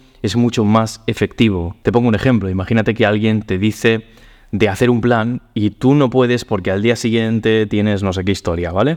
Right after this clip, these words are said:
Pues simplemente con contestar, "No, lo tengo imposible", ya está ok. Si no te han pedido explicaciones, de verdad, no las des. No eres frío ni tienes mal corazón por eso.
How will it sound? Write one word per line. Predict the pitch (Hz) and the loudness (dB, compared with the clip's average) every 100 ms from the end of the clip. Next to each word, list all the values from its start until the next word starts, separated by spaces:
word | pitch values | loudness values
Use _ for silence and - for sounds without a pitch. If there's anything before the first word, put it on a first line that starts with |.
| - - _ _ - | -6 -20 _ _ 0
Pues | 120 | 0
simplemente | 156 160 147 147 143 143 | 2 0 2 0 0 -2
con | 117 101 104 | -2 -2 -2
contestar, | 98 101 101 131 123 - - | -2 -2 0 0 0 -6 -6
"No, | 110 123 117 98 | 0 2 2 0
lo | 101 98 | -2 -2
tengo | 95 135 127 | 0 0 2
imposible", | 110 104 98 - 127 123 131 123 | 0 0 -2 -2 -2 0 -2 -2
ya | 110 123 | 0 0
está | - 135 | 0 -2
ok. | 127 113 117 98 82 - | 0 0 0 -2 -6 -12
Si | - 110 | -2 2
no | 117 | 4
te | 165 | 2
han | 151 | 2
pedido | 123 127 127 | 0 0 0
explicaciones, | - 110 95 90 101 107 98 | -2 -6 -4 -2 0 0 0
de | 95 | -2
verdad, | 92 113 110 | -2 -2 -2
no | 104 110 | -2 0
las | 131 113 90 | 0 0 -2
des. | 113 98 - - - | -2 -2 -6 -12 -2
No | 117 139 | 0 2
eres | 143 - | 0 -6
frío | - 123 135 | -4 0 2
ni | 104 | 0
tienes | 98 113 120 | 0 -2 0
mal | 110 110 | 0 2
corazón | 113 98 104 107 | 0 0 0 -2
por | 95 90 | -2 -2
eso. | 101 - 87 | -4 -4 -10